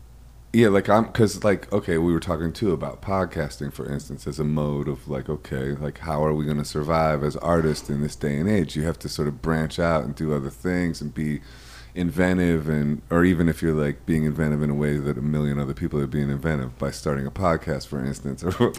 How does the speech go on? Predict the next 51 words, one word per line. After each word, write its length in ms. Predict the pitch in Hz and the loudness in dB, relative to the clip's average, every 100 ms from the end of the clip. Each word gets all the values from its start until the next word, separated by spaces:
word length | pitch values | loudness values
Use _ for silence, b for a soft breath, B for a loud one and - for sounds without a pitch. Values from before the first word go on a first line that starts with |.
| 92 | 4
whatever. 460 | 98 98 90 69 - | 6 8 6 0 -6
<laughs> 460 | - 127 - - - | -2 -4 -2 -6 6
You 140 | 165 | 8
know, 320 | 131 123 - | 10 8 8
like, 240 | 135 139 123 B B B | 8 8 2 B B B
but 100 | 135 | 4
it's 100 | 135 | 4
kind 280 | - 175 190 | 2 2 2
of 100 | 123 | 2
fun. 480 | - 147 165 104 80 | 4 8 8 8 4
I 80 | 85 | 2
mean, 320 | 95 101 98 - | 4 4 2 0
I 180 | - 123 | 4 4
sort 280 | 127 - 123 | 4 4 4
of 120 | 104 82 | 4 6
dig 200 | 113 95 | 6 4
it. 200 | 60 - | -2 2
Like, 300 | 92 87 - _ _ _ _ _ - | 2 2 -2 _ _ _ _ _ -2
I'm 220 | 107 104 | 0 0
glad 480 | 92 98 104 113 107 | 2 6 6 8 6
I'm 120 | 92 | 6
not 200 | 92 82 | 2 0
just, 200 | 85 - | -4 0
like, 140 | 85 | 0
in 140 | 82 85 | 2 0
some 180 | 87 | 0
ivory 340 | 71 80 78 80 | 0 0 2 0
tower 360 | - 90 87 80 | 2 4 6 4
with, 160 | 76 | 2
like, 160 | 80 73 - B B B B B B B B - | 0 -2 -8 B B B B B B B B -8
saying 360 | - 101 87 | 2 4 6
that, 180 | 80 76 | 4 2
I'm 80 | 73 | 2
not 140 | 76 | 0
so 140 | 73 78 | 0 -4
sure 220 | - 78 | -2 -2
I'm 100 | 71 | 0
about, 300 | 69 67 62 71 | -2 -4 -6 -4
I 80 | |
might 360 | 78 78 80 76 | -2 2 0 0
s-, 120 | - | -6
be 260 | - - 76 | -10 -4 -2
lying 340 | 71 69 65 62 | 0 -2 -2 -4
right 160 | 55 | -6
now, 180 | 60 62 | -4 -6
'cause 200 | 67 80 | -4 0
I 40 | |
was 60 | 78 | 0
about 180 | 71 73 | 2 0
to 40 | |
say, 260 | 76 69 | 0 -2